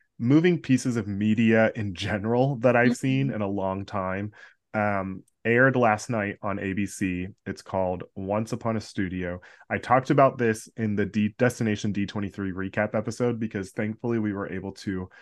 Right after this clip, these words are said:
Speaker 1: watch it, uh, during Destination D twenty-three this year back in September. And,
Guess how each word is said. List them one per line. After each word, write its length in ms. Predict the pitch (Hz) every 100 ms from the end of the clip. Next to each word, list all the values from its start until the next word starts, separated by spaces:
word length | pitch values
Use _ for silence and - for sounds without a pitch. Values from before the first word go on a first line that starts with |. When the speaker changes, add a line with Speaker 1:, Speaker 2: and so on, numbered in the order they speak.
| - _ _
Speaker 1:
watch 440 | 104 113 113 -
it, 240 | 123 113 - _
uh, 240 | 107 90 85 92 92
during 300 | 110 110 117
Destination 580 | 104 - 104 98 101
D 140 | 92 95
twenty-three 480 | - 98 90 98 92
this 180 | 92
year 140 | 101 92
back 360 | 87 92 87
in 100 | 101
September. 680 | 95 104 - 95 90 90 87 - _ - _ _ _
And, 560 | 107 101 101 98 98